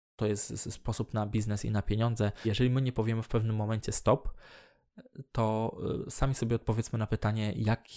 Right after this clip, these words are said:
jakie będą przyszłe pokolenia i jakie będą miały wartości. Jeszcze na koniec, y,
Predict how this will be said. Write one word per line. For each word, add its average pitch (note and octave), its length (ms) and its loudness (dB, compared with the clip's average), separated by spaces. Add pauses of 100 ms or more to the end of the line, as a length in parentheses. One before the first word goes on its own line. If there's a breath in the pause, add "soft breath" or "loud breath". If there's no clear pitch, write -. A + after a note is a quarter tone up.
(140)
jakie A#2 260 0
będą G#2 260 0
przyszłe - 360 -2
pokolenia G2+ 580 0
i A2 300 -2
jakie G#2+ 240 -4
będą G#2+ 200 0
miały G#2 220 2
wartości. - 640 0
Jeszcze A#2+ 340 8
na A2 100 6
koniec, A2+ 560 4
y, A2 400 2